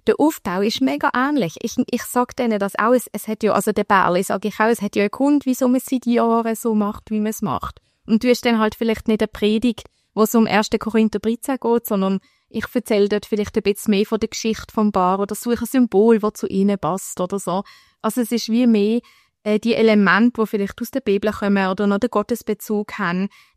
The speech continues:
die habe ich in der freien Trauung nicht, sondern ersetze sie durch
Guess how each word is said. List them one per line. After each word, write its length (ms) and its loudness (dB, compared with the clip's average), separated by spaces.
die 120 4
habe 120 6
ich 80 -2
in 80 2
der 100 -2
freien 340 -2
Trauung 320 -2
nicht, 280 2
sondern 300 0
ersetze 640 -6
sie 200 -2
durch 320 -4